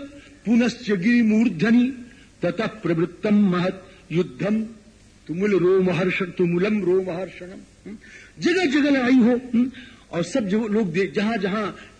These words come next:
लड़ाई हो वहां वहां लोग देखें। देवदानव यक्षाणाम पिशाचो रग रक्षसाम पश्यताम तन्महत युद्धम सर्वरात्रम अवर्तत। सर्वरात्रम का मेरा भाव नहीं है,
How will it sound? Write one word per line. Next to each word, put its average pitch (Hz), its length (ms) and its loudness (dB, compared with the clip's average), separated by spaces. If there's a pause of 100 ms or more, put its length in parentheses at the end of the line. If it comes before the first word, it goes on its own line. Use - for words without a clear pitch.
(100)
लड़ाई 208 320 0
हो 220 380 0
वहां 185 240 -2
वहां 175 140 -2
लोग 156 220 -4
देखें। 208 400 -2 (300)
देवदानव 233 840 2
यक्षाणाम 233 840 0
पिशाचो 185 840 -2
रग 185 160 0
रक्षसाम 190 680 -4 (280)
पश्यताम 214 640 0
तन्महत 180 600 -2
युद्धम 175 360 -4 (240)
सर्वरात्रम 214 1400 -4 (140)
अवर्तत। 185 840 -6 (920)
सर्वरात्रम 190 840 -6
का 185 420 -6 (440)
मेरा 190 220 -2
भाव 143 200 -6
नहीं 180 180 0
है, 233 320 -8